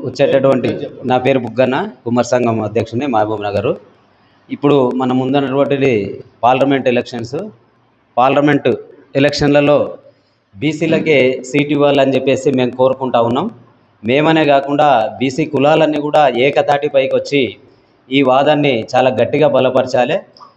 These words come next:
Speaker 1: దీంతోపాటు ఈరోజు మహబూబ్ నగర్లో ఏదైతే బీసీ సమాజ్ అన్ని కులాలని కలుపుకొని తన వంతు ప్రయత్నంగా ఏ విధంగా చేస్తుందో, బీసీ సంఘాలన్నీ కూడా ఏకతాటి పైన ఉంటే మనం అనుకున్న లక్ష్యాన్ని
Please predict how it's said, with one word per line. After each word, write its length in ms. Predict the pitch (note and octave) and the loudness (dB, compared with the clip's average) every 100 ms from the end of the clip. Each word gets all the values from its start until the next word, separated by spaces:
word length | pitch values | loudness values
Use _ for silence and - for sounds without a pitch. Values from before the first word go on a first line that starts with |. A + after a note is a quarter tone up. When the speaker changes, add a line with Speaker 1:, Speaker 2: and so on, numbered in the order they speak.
| _ _ _ | _ _ _
Speaker 1:
దీంతోపాటు 920 | A#2+ D3+ D3+ E3 D#3+ D3+ D#3+ D3+ A2 C#3 | 0 0 2 2 2 2 4 2 0 -2
ఈరోజు 360 | C#3 D3 D#3+ D#3 | 0 2 2 2
మహబూబ్ 400 | C#3 C3+ C#3+ D3+ | 2 2 2 0
నగర్లో 540 | D3+ D3+ D3+ C#3 G#2+ - | 2 2 2 0 0 -4
ఏదైతే 720 | B2 C3+ C#3+ D3 C3 G#2+ - - _ _ _ _ G2 | 0 2 2 2 2 0 -4 -18 _ _ _ _ -6
బీసీ 320 | B2 D3+ E3+ | -4 -2 -2
సమాజ్ 440 | D#3 D3 D#3 C#3 B2+ - - - _ _ - | 0 2 2 0 -6 -14 -20 -20 _ _ -4
అన్ని 200 | C3+ F3+ | 0 0
కులాలని 480 | E3 D#3 D#3+ D#3+ D#3 | 0 2 2 2 0
కలుపుకొని 800 | C3+ C3+ - - C#3+ C3 B2+ - - - _ _ - | -2 -2 -2 0 2 0 -4 -14 -20 -20 _ _ -4
తన 100 | C#3 | 0
వంతు 240 | D3 D3 E3 | 2 2 2
ప్రయత్నంగా 680 | D3 D3 - D#3 D#3 D3 C3+ | 2 0 0 0 2 4 2
ఏ 220 | B2+ D3+ | 2 2
విధంగా 320 | D#3+ E3 D#3 | 4 2 2
చేస్తుందో, 640 | D3 C#3+ D3 C#3 C3+ A#2+ - - _ _ _ _ - | 2 0 -4 0 0 0 -4 -20 _ _ _ _ -2
బీసీ 280 | D3 E3 F3 | 0 2 2
సంఘాలన్నీ 600 | F3 D#3 D#3+ E3 E3 E3+ | 0 2 2 2 2 0
కూడా 440 | D#3 E3 E3 A#2+ A2 | 0 2 2 2 0
ఏకతాటి 580 | C3 D#3+ E3 D#3+ D#3+ D#3+ | 0 0 2 2 2 0
పైన 240 | D3+ D3+ | 0 0
ఉంటే 560 | D3 C#3+ D3+ C#3+ A2 A2+ - | 0 -2 2 2 0 -6 -4
మనం 200 | C3+ C3 | 0 2
అనుకున్న 360 | C3+ C3 D#3+ | 0 0 0
లక్ష్యాన్ని 680 | D3+ C3+ - E3 D#3+ C#3+ G2 | 2 0 2 0 0 -2 -4